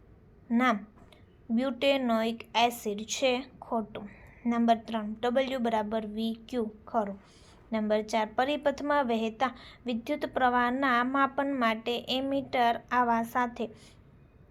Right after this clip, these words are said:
શ્રેણીમાં જોડવામાં આવે છે, ખરું. નંબર પાંચ, વિદ્યુત પ્રવાહનો એસ આઈ એકમ કુલમ છે, ખોટું. ત્યાર પછી આગળનો પ્રશ્ન જોઈએ, નીચે આપેલા પ્રશ્નોના જવાબ લખો, જેમના ગુણ છ. નંબર એક, અપરૂપ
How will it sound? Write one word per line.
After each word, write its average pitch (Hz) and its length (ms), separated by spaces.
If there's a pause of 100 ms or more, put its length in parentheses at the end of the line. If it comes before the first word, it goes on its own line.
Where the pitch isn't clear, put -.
(320)
શ્રેણીમાં 269 580
જોડવામાં 214 680
આવે 247 180
છે, 254 280
ખરું. 220 420
નંબર 214 300
પાંચ, 220 380
વિદ્યુત 233 420
પ્રવાહનો 277 540
એસ 247 300
આઈ 254 160
એકમ 254 340
કુલમ 226 400
છે, 240 360 (100)
ખોટું. 226 420 (840)
ત્યાર 262 140
પછી 285 200
આગળનો 269 280
પ્રશ્ન 269 300
જોઈએ, 254 260
નીચે 240 300
આપેલા 247 340
પ્રશ્નોના 233 540
જવાબ 220 320
લખો, 247 360
જેમના 220 320
ગુણ 214 240
છ. - 180
નંબર 220 420
એક, 214 100 (480)
અપરૂપ 285 400